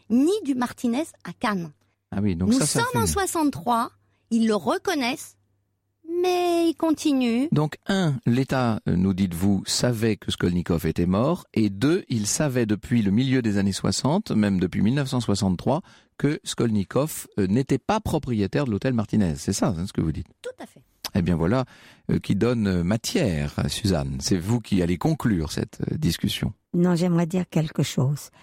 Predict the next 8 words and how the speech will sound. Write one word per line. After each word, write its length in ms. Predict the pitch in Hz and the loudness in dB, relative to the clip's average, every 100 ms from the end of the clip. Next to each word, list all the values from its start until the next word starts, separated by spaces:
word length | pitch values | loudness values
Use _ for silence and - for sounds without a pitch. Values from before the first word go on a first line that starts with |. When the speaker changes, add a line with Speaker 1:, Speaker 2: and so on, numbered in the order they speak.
| - - _ _ - | -20 -20 _ _ -2
Speaker 3:
Pendant 360 | 139 139 151 - | 0 0 -2 -2
quatre 360 | 190 - - 139 | -4 -2 0 0
ans, 180 | 185 - - - _ | 0 -6 -16 -20 _
j'ai 200 | - 156 | 0 0
été 180 | 147 185 | 0 -2
obligée 420 | 160 160 151 175 | 0 0 2 0
de 140 | 151 | -2
payer 500 | 147 - 147 160 190 | -2 0 2 0 0